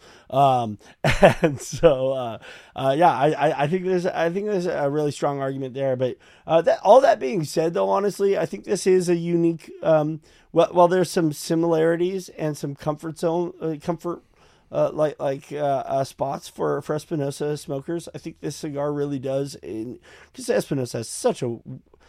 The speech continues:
huge portfolio and such a wide range of cigars. I think this really does stand out as something unique from the rest of the, um, Espinosa line,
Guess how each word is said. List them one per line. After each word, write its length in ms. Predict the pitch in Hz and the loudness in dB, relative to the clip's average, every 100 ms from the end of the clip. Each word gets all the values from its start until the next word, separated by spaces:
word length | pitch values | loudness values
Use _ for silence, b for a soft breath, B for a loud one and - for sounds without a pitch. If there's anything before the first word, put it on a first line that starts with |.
| b | b
huge 420 | - 302 240 143 | -10 0 0 0
portfolio 640 | - 123 - 123 120 123 123 | -4 -8 -4 -6 -4 -4 -4
and 80 | 123 | -6
such 160 | 202 | -6
a 40 | 202 | -4
wide 380 | 127 131 120 110 | -4 -4 -6 -8
range 380 | 131 127 123 | -8 -6 -8
of 120 | 117 - | -10 -14
cigars. 540 | - 120 127 117 110 B B B - | -10 -2 -2 -2 -6 B B B -6
I 60 | |
think 240 | 180 175 120 | -2 -2 -2
this 260 | 156 143 | -4 -4
really 360 | 120 123 143 147 | -8 -6 -4 -4
does 260 | 135 139 | -4 -4
stand 320 | - 139 127 120 | -6 -6 -4 -4
out 220 | 131 120 | -4 -4
as 100 | 107 | -4
something 300 | 151 139 135 | -6 -6 -10
unique 540 | 117 120 117 123 131 | -8 -6 -6 -6 -10
from 180 | - 131 | -8 -8
the 80 | 123 | -4
rest 220 | 127 - | -6 -8
of 80 | 127 | -6
the, 320 | 123 117 113 | -6 -6 -8
um, 380 | 120 117 113 113 - | -8 -8 -8 -12 -10
Espinosa 560 | 127 - 131 123 - | -12 -8 -8 -8 -6
line, 440 | 117 117 117 139 | -6 -6 -6 -10